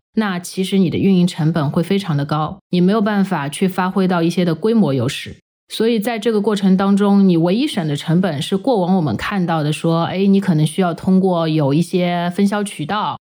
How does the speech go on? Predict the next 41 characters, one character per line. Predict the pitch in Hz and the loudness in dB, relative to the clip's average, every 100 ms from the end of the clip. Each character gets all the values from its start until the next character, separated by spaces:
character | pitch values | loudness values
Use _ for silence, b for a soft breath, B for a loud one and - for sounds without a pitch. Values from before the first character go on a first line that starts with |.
| _ - | _ -6
包 | 190 | -4
括 | 196 190 | -2 -2
这 | 196 | 0
些 | 202 | -2
渠 | 185 - 165 | -4 -4 -4
道 | 202 196 | -2 -4
在 | 196 | -4
这 | 190 | 0
个 | 190 | 0
过 | 180 | 0
程 | 180 180 | 0 0
当 | 175 185 | 2 2
中 | 185 185 185 | 2 2 2
都 | 190 | 2
需 | 190 - 196 | 0 0 -2
要 | 175 | 0
从 | 165 - 185 | -2 0 2
你 | |
身 | 156 185 | 2 0
上 | 185 180 | 0 -2
剥 | 165 185 | -2 -2
掉 | 190 170 | 0 -2
可 | 160 156 | -4 -2
能 | 151 160 | 0 0
十 | 185 185 | 0 -2
几 | 185 | -2
个 | 175 | -2
点 | 175 165 175 B B B B | -2 -4 -6 B B B B
这 | - | -6
样 | 165 | -4
子 | 170 170 | -2 -2
的 | |
一 | 156 | -2
些 | 180 180 | -2 -2
利 | 170 226 | 0 2
润 | 185 165 | 2 0
吧。 | 143 131 - _ - | -4 -8 -14 _ -8
但 | 277 | -6
是 | 262 269 220 196 | -6 -4 -4 -4
这 | - 294 | -6 -8
些 | - 269 262 254 | -6 -4 -2 -4